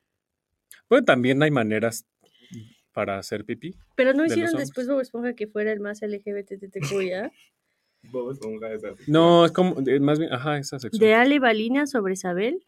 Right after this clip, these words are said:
Speaker 3: Ballina.
Speaker 2: Me gusta
Speaker 1: Ballina, que tiene
Speaker 2: Balina porque
Speaker 1: doble
Speaker 2: es como
Speaker 1: L.
Speaker 2: más italiano, ¿ves?
Speaker 1: <laughs>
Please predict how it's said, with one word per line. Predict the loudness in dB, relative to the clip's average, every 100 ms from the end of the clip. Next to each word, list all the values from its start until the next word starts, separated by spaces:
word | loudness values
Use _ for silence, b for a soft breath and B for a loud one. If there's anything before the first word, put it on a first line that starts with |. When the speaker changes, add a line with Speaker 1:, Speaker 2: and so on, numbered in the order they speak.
| -10
Speaker 3:
Ballina. | -2 4 6
Speaker 2:
Me |
gusta | 8
Speaker 1:
Ballina, |
que | 8
tiene | 8
Speaker 2:
Balina | 8 8 8
porque | 8 8
Speaker 1:
doble | 6
Speaker 2:
es | 6
como | 6
Speaker 1:
L. |
Speaker 2:
más | 4 2
italiano, | -2 -2 -4 -4
¿ves? | -8 -10 -12 -12 -6
Speaker 1:
<laughs> | 2 4 4 4 4 4 4 0 2 0 0 -2 -2 0 -4 0 -4 0 -2 2 -2 -2 -8 -8 -14